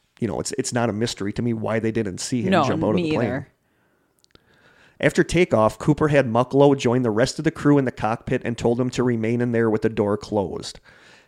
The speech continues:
Speaker 1: At this time, Mucklow observed Cooper tying something around his waist.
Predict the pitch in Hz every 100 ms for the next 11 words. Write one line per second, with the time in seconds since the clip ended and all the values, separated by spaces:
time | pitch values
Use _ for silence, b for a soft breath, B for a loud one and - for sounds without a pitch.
0 | B 120 160 170 - 143 120 104 110 123
1 | 135 143 120 120 120 123 120 - 196 135
2 | 127 - 123 139 - 139 131 113 104 117
3 | 123 104 101 104 - - -